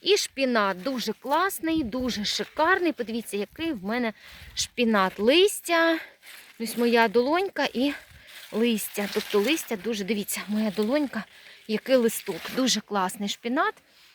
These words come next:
Так, ну і в цих грядочках, ой, також я попрасівала вже сидирати. Ми їх зробили недавно, попереносили все, ще чоловік їх поскріплює,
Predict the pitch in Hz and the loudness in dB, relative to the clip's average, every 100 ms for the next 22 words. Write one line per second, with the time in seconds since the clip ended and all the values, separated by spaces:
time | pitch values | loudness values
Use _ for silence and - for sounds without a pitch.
0 | _ _ _ _ _ _ - - - 220 | _ _ _ _ _ _ -20 -10 -2 -2
1 | - - 285 466 539 311 320 - 320 240 | -2 -12 -4 0 0 0 -4 0 0 2
2 | 285 453 392 - 311 - - - - - | 2 2 0 0 -4 -4 -14 -20 -20 -20
3 | - _ _ _ _ _ _ _ _ _ | -20 _ _ _ _ _ _ _ _ _
4 | 349 330 294 214 381 339 262 277 330 349 | 4 4 2 4 4 2 0 4 4 4
5 | - 285 277 294 - 285 311 285 240 233 | 2 0 2 0 -2 4 6 8 6 4
6 | 226 233 240 - 240 233 269 370 440 427 | 0 -2 0 -2 0 2 6 6 4 0
7 | 466 - _ _ _ - - - - 262 | -2 -6 _ _ _ -20 -20 -20 -2 2
8 | 262 254 240 262 262 254 233 226 339 294 | 2 2 0 0 2 4 4 4 4 4
9 | 349 339 311 302 - - 302 302 302 302 | 6 6 4 -2 -4 -4 0 2 4 2
10 | 294 302 277 277 - 285 277 240 - 247 | 0 -2 -2 -2 -2 -2 -2 -4 -6 -4
11 | 254 247 - 220 - 220 - 311 440 403 | -2 -2 -4 -10 -10 -10 -6 0 0 2
12 | 359 | 0